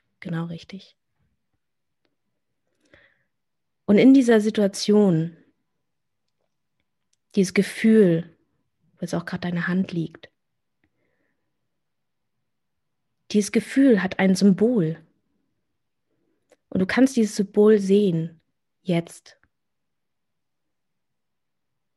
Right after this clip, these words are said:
Und nimm dieses Symbol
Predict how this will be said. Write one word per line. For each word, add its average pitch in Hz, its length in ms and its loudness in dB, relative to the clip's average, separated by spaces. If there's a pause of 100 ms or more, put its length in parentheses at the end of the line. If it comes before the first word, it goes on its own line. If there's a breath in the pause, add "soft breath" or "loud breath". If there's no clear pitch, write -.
(2000)
Und 208 280 -2
nimm 277 200 4
dieses 240 280 -4
Symbol 202 720 -2